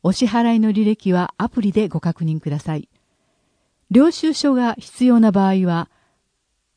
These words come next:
コンビニエンスストアや金融機関などでお支払いください。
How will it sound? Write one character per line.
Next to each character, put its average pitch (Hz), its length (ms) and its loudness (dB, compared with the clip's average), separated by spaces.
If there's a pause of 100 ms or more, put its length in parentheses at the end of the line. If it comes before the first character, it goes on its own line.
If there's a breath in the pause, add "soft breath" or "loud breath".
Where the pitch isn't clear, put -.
(260)
コ 285 120 2
ン 339 80 -2
ビ 339 140 2
ニ 330 80 0
エ 311 120 2
ン 302 80 0
ス - 200 -14
ス - 60 -20
ト 240 200 0
ア 165 100 -2
や 147 240 -4 (220)
金 330 280 -2
融 311 160 -2
機 - 140 -16
関 214 220 2
な 185 120 2
ど 165 120 0
で 190 100 -2
お 160 80 -2
支 160 140 -6
払 156 240 -4
い 156 40 -10
く - 80 -12
だ 147 120 -6
さ 151 160 -10
い。 - 80 -12